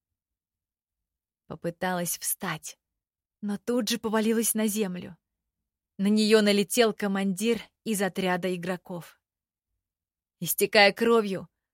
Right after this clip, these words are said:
он пытался спрятаться от рычащего пса и попал в убежище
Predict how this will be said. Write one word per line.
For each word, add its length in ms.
он 260
пытался 600
спрятаться 720
от 160
рычащего 640
пса 400
и 80
попал 500
в 60
убежище 720